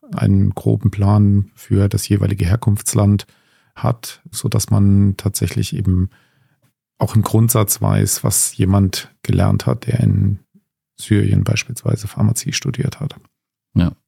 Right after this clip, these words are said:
Speaker 2: also es gibt ein Anerkennungsverfahren. Ein Praktikum ist nicht vorgeschrieben, richtig?
Speaker 1: Soweit ich weiß, nicht. Also zumindest nicht hier in, in Deutschland muss keins nachgewiesen werden. Das ist ja auch einer der großen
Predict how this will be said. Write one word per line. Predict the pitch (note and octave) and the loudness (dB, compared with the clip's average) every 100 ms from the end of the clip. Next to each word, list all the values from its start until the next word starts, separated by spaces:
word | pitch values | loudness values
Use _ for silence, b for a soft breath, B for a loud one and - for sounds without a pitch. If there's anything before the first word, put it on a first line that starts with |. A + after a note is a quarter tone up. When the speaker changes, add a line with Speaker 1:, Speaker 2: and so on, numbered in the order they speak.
| - | -2
Speaker 2:
also | A2 | -2
es | F2 | 0
gibt | - - | -4 0
ein | F#2 | 0
Anerkennungsverfahren. | C3 C#3+ C3+ C#3+ C#3+ - - - - A2+ B2+ A#2 B2 C3+ E3+ F3+ B B B B _ _ - | 4 2 4 4 4 2 -8 -12 -14 -4 -2 0 2 2 2 0 B B B B _ _ -2
Ein | A#2 | -2
Praktikum | - A#2 - - C3+ | 0 -4 0 2 4
ist | A#2+ C3+ | 2 2
nicht | - | -2
vorgeschrieben, | D#3 D#3+ E3 - E3+ C3 | -2 -2 -2 -2 0 2
richtig? | A2 - - - _ _ _ _ _ _ - | 2 -2 -8 -10 _ _ _ _ _ _ -6
Speaker 1:
Soweit | - - - G#2 A2 A#2 | -2 -2 -2 0 0 0
ich | - - | -4 -2
weiß, | A2 A2+ - - | 0 2 0 2
nicht. | G2 A#2 - | 4 2 0
Also | - F#2+ | 0 2
zumindest | F#2 G#2+ G#2 - | 2 2 2 2
nicht | B2 | -2
hier | - A2+ G#2+ | 2 0 2
in, | G2 G2 G2 | 2 2 2
in | G#2+ F#2+ F#2+ - | 2 2 0 -2
Deutschland | - G#2 - - | -2 0 2 2
muss | G#2 - | 2 2
keins | G2 - | 0 0
nachgewiesen | F#2+ A2 - - C#2+ C3 - | 0 0 0 0 2 2 2
werden. | - C#3 D2 D#3 B2+ | 2 2 2 2 0
Das | A2 | -2
ist | G2+ - | -2 -4
ja | - | -2
auch | G#2 - - G#2+ | 0 0 0 -2
einer | - G#2 F#2+ | 0 2 2
der | G2 G2 F#2+ | 2 2 0
großen | - G#2 G#2 G2 G2 D#2 | 0 0 4 4 2 -2